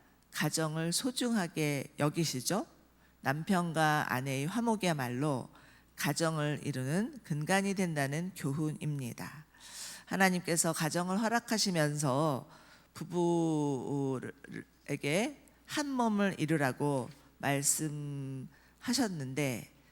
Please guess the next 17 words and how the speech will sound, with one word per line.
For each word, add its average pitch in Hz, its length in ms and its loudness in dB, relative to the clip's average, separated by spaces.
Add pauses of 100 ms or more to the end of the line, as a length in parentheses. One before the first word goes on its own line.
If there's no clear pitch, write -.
(140)
만약에 202 500 2
이것이 165 420 0
깨어질 196 360 2
경우에는 151 720 -2 (480)
부부는 220 440 2
물론이요, 160 800 2 (360)
그 202 280 2
자녀들, 170 760 0 (520)
특히 226 280 -2
자녀들에게 175 760 0
큰, 190 360 -6 (260)
음, 143 260 -6
상처와, 185 800 0 (420)
어, - 260 -8 (100)
또 143 100 2
어려움을 135 560 2
주겠죠. 143 720 -2